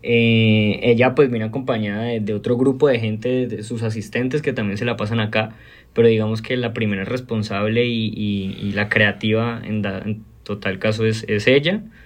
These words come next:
Eh, ha sido, pues, como ponerle color a la, a la, a la ruta. Digamos que nosotros, em, confiamos mucho en su criterio y en lo que, y en lo que ella piensa. Es más, ella es una muy buena cat-, ella es como un colador de ideas.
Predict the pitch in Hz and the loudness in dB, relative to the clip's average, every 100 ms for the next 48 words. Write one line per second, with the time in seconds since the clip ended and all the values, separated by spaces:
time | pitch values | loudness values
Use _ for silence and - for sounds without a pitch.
0 | - - - - - - 120 120 117 117 | -20 -20 -20 -20 -14 0 4 6 6 6
1 | 113 110 110 104 110 127 127 143 131 127 | 6 6 6 4 4 6 6 6 4 2
2 | 110 - - 117 110 113 107 101 117 127 | 0 -8 -2 0 0 0 0 0 -2 0
3 | 117 104 107 117 120 117 95 107 98 98 | 0 2 2 0 0 -2 -4 -6 -8 -8
4 | - - - 107 101 117 127 123 104 - | -12 -16 -8 -6 -2 2 2 0 -8 -8
5 | - 110 117 123 156 156 120 113 123 139 | -4 -2 -2 0 2 2 0 0 2 2
6 | 135 - - - - - - _ - 131 | 0 -10 -20 -20 -20 -20 -20 _ -4 4
7 | 131 127 123 120 117 117 113 110 - - | 6 6 4 2 2 2 2 -2 -10 -20
8 | _ - - - - - - - - - | _ -20 -20 -20 -20 -20 -20 -20 -6 2
9 | 135 127 123 131 143 151 147 151 156 127 | 2 4 2 2 2 0 0 -2 -2 -2
10 | 123 117 127 143 139 123 110 101 98 98 | 0 2 4 4 2 0 0 -2 -4 -8
11 | - 107 107 107 110 104 101 139 127 120 | -6 -2 0 0 0 0 0 2 4 4
12 | 127 147 131 117 120 127 135 135 131 131 | 4 4 4 2 2 2 -2 -2 0 0
13 | 135 135 131 131 131 131 131 135 127 120 | 2 2 4 4 4 2 2 0 0 0
14 | 123 131 - 147 120 120 131 113 107 117 | 2 0 2 0 2 4 4 2 0 2
15 | 123 127 110 104 | 4 2 2 -6